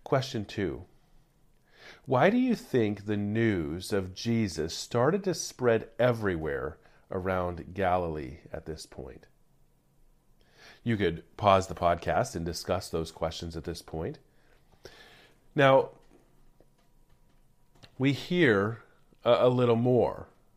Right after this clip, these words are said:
So, after the synagogue scene,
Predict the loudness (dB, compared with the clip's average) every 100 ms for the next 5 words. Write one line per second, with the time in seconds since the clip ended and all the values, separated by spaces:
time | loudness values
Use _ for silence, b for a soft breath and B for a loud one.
0 | -14 4 6 6 4 B B B _ 6
1 | 6 4 0 0 -2 -2 0 2 2 4
2 | 4 2 -6 -16 -8 -4 -2 -2 -6 -10